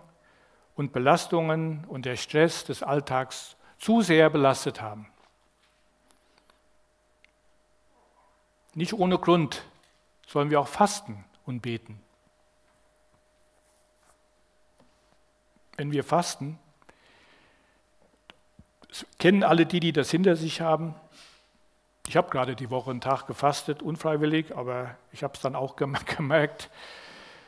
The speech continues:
Ähm, dann kann man sich besser konzentrieren. Dann gehen irgendwie, werden die Alltagsdinge ausgeblendet. Nehmt euch diese Zeit immer wieder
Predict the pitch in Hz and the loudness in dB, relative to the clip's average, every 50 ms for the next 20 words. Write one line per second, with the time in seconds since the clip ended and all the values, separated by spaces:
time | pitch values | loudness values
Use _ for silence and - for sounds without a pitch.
0 | _ _ _ _ _ _ _ - _ _ _ _ 523 - 156 147 143 143 139 139 | _ _ _ _ _ _ _ -20 _ _ _ _ -8 -4 -2 0 2 2 2 0
1 | 139 139 139 131 - - - _ _ _ _ _ _ - - _ _ _ - 151 | 0 -2 -6 -8 -10 -14 -20 _ _ _ _ _ _ -20 -20 _ _ _ 2 2
2 | 147 - 180 190 202 196 180 185 - - 208 196 196 214 208 - 226 220 - 226 | 4 6 6 6 6 4 4 0 2 4 4 6 6 4 6 6 2 4 6 6
3 | 220 220 220 214 269 294 277 220 147 117 - - - - _ _ _ _ - _ | 6 6 4 4 4 4 4 2 0 -4 -8 -16 -20 -20 _ _ _ _ -20 _
4 | _ - 170 185 190 185 214 214 233 277 277 - 208 214 262 226 233 202 180 202 | _ 2 2 2 2 2 2 2 2 2 2 6 6 6 6 6 2 2 2 2
5 | 202 180 185 180 190 190 202 196 175 196 180 180 175 - - - - 160 196 214 | 2 4 6 6 6 6 6 2 0 0 0 -2 -2 -6 -12 2 6 8 8 8
6 | 208 - 185 185 185 - - - 196 190 202 208 202 - - - 180 196 240 220 | 8 6 2 4 2 -2 0 0 2 4 6 6 4 4 2 2 2 2 2 0
7 | - - - 190 - 175 131 131 123 120 117 110 110 - - - - _ _ _ | -2 -2 -4 -4 -2 0 0 0 0 -2 -6 -6 -8 -8 -14 -16 -16 _ _ _
8 | _ _ _ _ _ _ _ _ _ _ _ _ _ _ _ _ _ _ _ _ | _ _ _ _ _ _ _ _ _ _ _ _ _ _ _ _ _ _ _ _
9 | _ _ _ _ _ _ _ _ _ _ _ _ _ _ _ - - _ - 156 | _ _ _ _ _ _ _ _ _ _ _ _ _ _ _ -20 -14 _ 0 2
10 | 185 226 233 214 - 233 196 196 196 196 - - - 185 196 208 185 190 185 190 | 4 4 4 2 2 4 6 6 6 4 -2 -2 0 2 2 2 2 0 -2 -2
11 | - - - 170 185 202 180 151 123 - - - 190 214 226 220 214 185 170 180 | -2 0 2 4 6 6 6 4 2 -4 0 2 4 6 6 6 6 6 4 4
12 | 190 175 165 135 120 113 107 | 4 4 4 4 4 0 -4